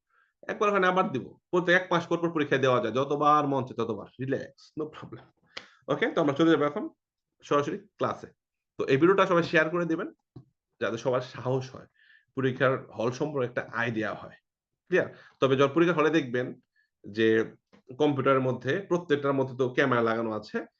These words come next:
আপনার ডান দিকে, বাম দিকে। ঘাড় না ঘুরায়, চোখ এমনি ঘুরায় দেখবেন কি, আপনার এখানে কাটতল লাল,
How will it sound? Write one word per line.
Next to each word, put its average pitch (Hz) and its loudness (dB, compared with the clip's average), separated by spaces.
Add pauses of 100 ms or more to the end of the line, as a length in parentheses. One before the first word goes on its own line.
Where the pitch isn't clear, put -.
(200)
আপনার 127 -2
ডান 135 0
দিকে, 123 0
বাম 127 0
দিকে। - -8 (360)
ঘাড় 120 2
না 175 6
ঘুরায়, 147 2
চোখ 156 0
এমনি 165 4
ঘুরায় 156 2
দেখবেন 151 0
কি, 139 -6 (240)
আপনার 147 0
এখানে 147 2
কাটতল 156 2
লাল, 147 0